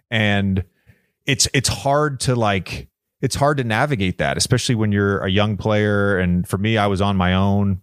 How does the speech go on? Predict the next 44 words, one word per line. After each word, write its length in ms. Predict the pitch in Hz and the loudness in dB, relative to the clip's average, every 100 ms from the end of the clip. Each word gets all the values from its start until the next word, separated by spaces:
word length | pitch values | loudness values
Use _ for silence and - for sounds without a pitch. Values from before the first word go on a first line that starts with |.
| - | -6
I 60 | 92 | -2
know 140 | 101 | 0
a 20 | |
lot 220 | 95 101 101 | 2 2 2
of 40 | |
guys, 400 | 101 98 92 - _ _ _ _ _ _ - | 2 2 0 -4 _ _ _ _ _ _ -4
you 40 | |
know, 60 | 101 | -2
bring 180 | 107 107 | 0 0
their, 180 | 98 - | 0 0
their 160 | 104 | -2
parents 380 | 85 120 117 98 | 0 0 0 0
down 240 | 113 107 104 | 0 0 0
at 100 | - | 0
some, 240 | 110 87 - | -2 -4 -4
you 140 | 131 | 0
know, 160 | 95 82 - - - | 0 0 -6 -16 -6
early 240 | 120 110 | -2 0
in 60 | 104 | 0
their 120 | 101 | 0
career. 440 | - 101 104 98 - - - - _ _ | -2 0 2 2 -2 -20 -20 -20 _ _
So 160 | - 160 | -4 0
I, 220 | 160 160 | 0 0
I 40 | 165 | 0
think 260 | 240 190 | 0 -2
just 180 | 131 131 | -4 0
having 280 | 131 131 131 | 0 2 0
your 80 | 110 | 0
guard 320 | 104 107 123 | 0 2 2
up, 240 | 165 - _ - | 0 -4 _ -2
um, 680 | 110 107 104 98 95 98 - _ _ _ | 0 2 2 2 0 0 -4 _ _ _
kind 160 | 127 120 | -2 0
of 100 | 113 | -2
always 360 | 120 123 131 117 | 0 0 2 -2
questioning, 600 | - 117 - 127 123 120 | -2 -2 -2 -2 0 2
like, 220 | 107 92 - - _ _ | 2 0 -4 -18 _ _
what 100 | 113 | 0
does 140 | 113 - | 0 0
this 100 | - | -2
person 400 | 120 113 107 95 | -2 0 0 0
want 300 | 104 110 - | 0 0 -2
from 140 | 139 | 0
me? 260 | 151 160 - _ _ _ - | 2 0 -2 _ _ _ -4
Um, 600 | 113 110 107 101 101 90 | 0 2 0 0 0 -2